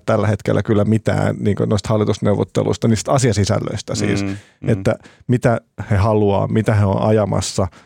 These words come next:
Speaker 1: Niin kukaan ei oikein tiedä, mitä kokoomus tällä hetkellä puhuu tai pohtii, koska ne ei vuoda. Ja se vaikuttaa siihen, miltä nämä hallitusneuvottelut nyt näyttää, mit-,
Speaker 2: Kyllä.
Speaker 1: mitkä nousee otsikoihin.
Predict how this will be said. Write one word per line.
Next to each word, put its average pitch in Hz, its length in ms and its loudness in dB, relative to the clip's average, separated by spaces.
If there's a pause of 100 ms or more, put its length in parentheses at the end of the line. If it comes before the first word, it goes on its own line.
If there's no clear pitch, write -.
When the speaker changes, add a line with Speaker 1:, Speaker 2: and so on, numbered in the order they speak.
(340)
Speaker 1:
Niin 117 100 -2
kukaan 151 260 2
ei 151 60 4
oikein 151 260 2
tiedä, 175 280 4
mitä 139 280 2
kokoomus 110 460 0
tällä 110 200 2
hetkellä 104 400 0
puhuu 107 300 2
tai 98 240 0
pohtii, - 420 0
koska 113 240 -4
ne 156 80 0
ei 180 180 4
vuoda. 120 360 2 (640)
Ja 120 220 2 (880)
se 143 100 2
vaikuttaa 165 500 0
siihen, 120 320 2
miltä 113 280 2
nämä 104 180 2
hallitusneuvottelut 110 720 2
nyt 123 160 -2
näyttää, 131 500 0
mit-, 107 60 2
Speaker 2:
Kyllä. 123 140 0
Speaker 1:
mitkä 143 240 0
nousee 123 320 2
otsikoihin. - 640 -2